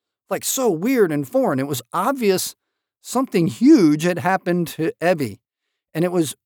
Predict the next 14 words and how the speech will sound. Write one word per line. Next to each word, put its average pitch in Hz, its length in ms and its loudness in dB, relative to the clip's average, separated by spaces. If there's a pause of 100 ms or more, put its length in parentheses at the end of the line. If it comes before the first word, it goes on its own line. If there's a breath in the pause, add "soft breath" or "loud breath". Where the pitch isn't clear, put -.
(120)
very 208 400 0
obvious 165 500 0
to 143 120 -4
him 143 540 -2 (260)
from 156 160 -4
his 151 160 -4
hopeless 208 420 -2
position 147 640 -2 (440)
that 139 140 -4
he 262 200 2
wanted 196 560 0 (140)
what 147 200 -6
Ebby 175 340 0
had. 120 440 -6